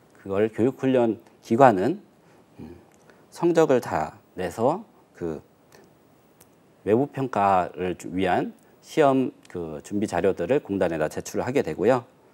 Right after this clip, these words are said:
음, 그게 허가가 나게 되면 그 교육훈련생들은 외부평가에 참여를 하게 됩니다. 외부평가는, 음, 공단에서 지정한 장소에서 시험을 보게 되고요.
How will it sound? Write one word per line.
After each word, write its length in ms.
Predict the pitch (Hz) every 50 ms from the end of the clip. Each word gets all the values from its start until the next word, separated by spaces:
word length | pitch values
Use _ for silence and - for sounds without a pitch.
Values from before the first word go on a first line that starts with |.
| _ _ _ _ _ _ _ _ _ _ _ -
음, 120 | 92 - - _ _ - - _ _
그게 180 | - 113 117 127
허가가 380 | 123 165 185 196 185 180 156
나게 280 | 120 101 92 92 110 104
되면 520 | - - 156 160 92 120 156 202 254 233 - _ _ _ _ - - - _
그 320 | _ - - 78 78 73 -
교육훈련생들은 960 | - - 113 117 - 160 160 165 160 165 151 120 101 98 123 160 202 220 165 -
외부평가에 680 | 98 95 101 117 127 - - - 101 - - - 76 76
참여를 580 | - - - 139 143 139 135 - 82 76 73 - - -
하게 260 | - - 110 104 87
됩니다. 480 | - 80 80 78 80 - 92 82 - - _ _ _ _ _ _ _ _ _ _ - - - - - _ _ _ -
외부평가는, 840 | 104 117 143 - - 185 180 - 143 135 131 131 139 160 185 208 - - - _ _ _ _ _ _ _ _ _ _ -
음, 220 | 92 87 82 76 73
공단에서 500 | - - 113 120 131 135 135 120 120 104
지정한 360 | - - - 127 135 139 127
장소에서 720 | - 95 95 90 92 85 160 151 - - - 151 71 - -
시험을 400 | - - - 131 120 113 98 87
보게 240 | - 92 85 95 85
되고요. 400 | 76 76 - 101 117 139 139